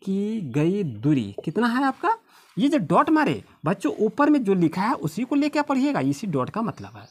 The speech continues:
इसने कितना दूरी तय की? पाँच किलोमीटर, दो सौ मीटर। तो क्या लिखेंगे? यहाँ पर इकाई अंक से लेके लिखेंगे पाँच किलोमीटर और दो सौ मीटर। बच्चों, ये देखिए, ये इकाई के सीधा में लिखिए, ये दहाई के सीधा में लिखिए,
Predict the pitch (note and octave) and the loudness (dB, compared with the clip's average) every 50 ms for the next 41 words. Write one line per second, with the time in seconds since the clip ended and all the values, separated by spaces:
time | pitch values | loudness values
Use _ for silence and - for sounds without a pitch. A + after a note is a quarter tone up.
0 | _ _ _ _ - _ _ - - - F3+ D#3 - - - - F#3+ G#3 G3 G#3+ | _ _ _ _ -20 _ _ -12 -4 -4 -4 -4 -4 -8 -4 -2 -2 -2 0 -2
1 | A#3 B3 - A#3 A#3+ A#3 C#4 C4+ - - F3+ F#3 G#3+ B3 B3 - - - F#3+ F3 | -2 -2 -2 -2 -2 -2 -4 -6 -6 -6 -4 -2 -2 -4 -6 -8 -8 -6 -4 -2
2 | E3+ E3+ F3 E3 D#3+ D#3+ A#3+ F#3+ A#2 A#2+ A2+ - - A2 G2 F#2 - - G2+ - | 0 0 0 -2 -2 -4 -6 -4 -6 -6 -6 -6 -8 -10 -10 -10 -12 -14 -16 -16
3 | - - - - C3+ C3 D3+ D#3+ D#3+ - G3+ A3+ A#3 G3+ D#3+ E3 G3+ C4 C#4 B3+ | -18 -20 -12 -6 -4 -2 -2 -2 -2 -2 -4 -2 -2 -2 -2 0 0 0 0 -2
4 | A#3 - _ A3+ A3+ - C4 D4+ D#4+ - C4+ C4+ B3 - C#4 B3+ B3 A#3+ A#3 A#3+ | -6 -6 _ -8 -2 0 0 0 0 0 -2 -4 -2 -2 -2 -2 -2 -2 -2 -4
5 | A3+ G#3 - F#3 D#3 C3+ A2 G#2 - _ _ _ _ _ _ _ _ - D3+ D#3+ | -4 -2 0 0 0 0 -2 -4 -8 _ _ _ _ _ _ _ _ -4 -2 0
6 | E3+ F#3 G3+ A3 A#3+ - - - - C3+ A#2+ A#2+ B2 B2+ C3 C#3 C#3 - F#3 G3+ | 0 0 0 -2 -4 -8 -10 -8 -6 -4 -4 -2 -2 -2 -2 -2 -4 -4 -4 -4
7 | B3 C#4+ - - _ _ _ - D4 D#4 A#3+ D#3+ B2 C3+ A#2 - - A#2+ G#2 - | -4 -6 -10 -14 _ _ _ -4 -2 -2 -2 0 -2 -2 -2 -2 -8 -14 -16 -16
8 | A#2 - - - G2 - - _ _ _ _ _ _ _ - C#3+ F#3+ - - C#4+ | -18 -18 -18 -18 -20 -20 -20 _ _ _ _ _ _ _ -4 -4 -2 0 2 2
9 | C4 B3+ C4+ A#3 C4 C4+ C#4+ D4 C#4 C4+ C4 - - F3 E3+ - F3 G3 G#3 - | 4 4 2 2 0 0 2 2 2 2 0 0 -2 -4 -2 -2 -2 -2 -4 -4
10 | - - A3+ - A3+ G#3+ A3+ B3 B3 B3 A#3+ A#3 - B3+ C4+ C4 _ _ _ _ | -4 -4 -2 0 0 2 2 2 2 0 -2 -4 -4 -4 -6 -6 _ _ _ _
11 | _ - B3+ G#3+ F3+ E3 C3+ C3+ E3+ F3+ - G#3 - A#3 G#3 G#3+ A3 A3+ A3+ A3 | _ -2 -2 0 0 0 0 0 0 0 -2 -4 -4 -4 -2 -2 -2 -2 -2 -4
12 | A3 - A#3 B3 C4 | -4 -6 -6 -8 -8